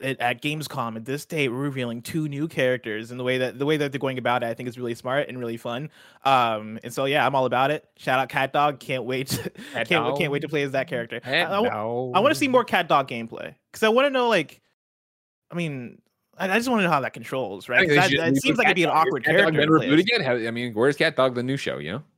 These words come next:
Speaker 1: I mean, that's a good point. Cat Dog is a show that I would love to see get rebooted.
Speaker 2: If you're not familiar, imagine Portillo the wiener dog, but at the other end where his ass should be, it's a cat,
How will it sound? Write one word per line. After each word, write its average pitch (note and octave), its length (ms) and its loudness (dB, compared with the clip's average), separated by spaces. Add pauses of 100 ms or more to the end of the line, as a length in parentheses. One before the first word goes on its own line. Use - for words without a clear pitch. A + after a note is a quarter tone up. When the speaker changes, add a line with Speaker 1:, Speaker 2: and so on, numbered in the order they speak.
(540)
Speaker 1:
I - 60 -2
mean, F#3 100 4
that's G#3+ 120 2
a D#4+ 40 -4
good D4 120 2
point. G3 200 2
Cat C#4+ 220 2
Dog C4 240 6
is G#3+ 120 2
a F#3 60 4
show F#3 200 2
that D3 140 4
I F3+ 80 6
would C#3 120 0
love C3 220 0
to B2+ 60 -12
see B2 140 -12
get A2 120 -6
rebooted. G2+ 360 -12 (420)
Speaker 2:
If B2+ 60 2
you're D3 100 6
not F#3+ 140 4
familiar, D3+ 400 4
imagine A#2+ 440 -2
Portillo C#3 380 2
the A#2+ 100 0
wiener A#2+ 240 -2
dog, F2 240 -2
but G2 120 0
at F#2+ 80 -2
the G2+ 100 0
other A2 220 2
end A2+ 180 -2
where F#2+ 180 2
his F#2 120 -2
ass G#2+ 180 0
should E2 220 -8
be, D#2 180 -6
it's D2+ 180 -8
a E2 120 -6
cat, F#2+ 320 -4